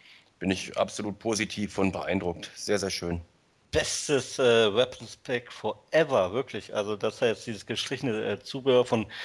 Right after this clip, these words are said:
Speaker 2: Horde Prime und Drago Man dazu kommt. Mein Her-, Herz hat geblutet, als das alles gestrichen wurde, jetzt bekommen wir's. Und obendrein auch noch die Kelderschwerter, ähm, die, wo der Knauf unten allerdings ein bisschen seltsam aussieht und muss, äh, man da nicht so zusammenpackt.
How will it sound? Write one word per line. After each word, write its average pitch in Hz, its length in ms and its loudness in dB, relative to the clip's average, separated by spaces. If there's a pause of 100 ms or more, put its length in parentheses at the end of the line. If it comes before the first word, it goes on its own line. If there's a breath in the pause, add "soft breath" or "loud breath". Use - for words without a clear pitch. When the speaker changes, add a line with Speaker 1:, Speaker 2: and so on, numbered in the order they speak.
(260 loud breath)
Speaker 2:
Horde 127 340 6
Prime 131 500 4
und 101 220 -6
Drago 117 320 -2
Man 135 400 -2 (520 loud breath)
dazu - 280 -4
kommt. 143 340 0
Mein 117 180 2
Her-, 123 280 2 (240)
Herz 123 340 2
hat 139 160 -2
geblutet, 135 460 -8
als - 180 -6
das 123 200 -6
alles 113 220 -8
gestrichen 143 480 -4
wurde, 135 180 0
jetzt 113 180 -6
bekommen 135 360 2
wir's. 156 240 0 (200 loud breath)
Und 135 220 -4
obendrein 131 540 6
auch 107 100 4
noch 120 120 2
die 117 100 -8
Kelderschwerter, 139 920 0 (840 loud breath)
ähm, 120 500 4
die, 127 180 2
wo 117 100 0
der 120 100 6
Knauf 120 420 2
unten 135 200 -2
allerdings 117 340 2
ein 117 60 -10
bisschen 113 240 -10
seltsam 104 320 0
aussieht 120 460 -8
und 117 120 -8
muss, 104 160 -14
äh, - 160 -8
man 107 120 -4
da 110 40 0
nicht 113 140 0
so 113 100 0
zusammenpackt. 104 680 -2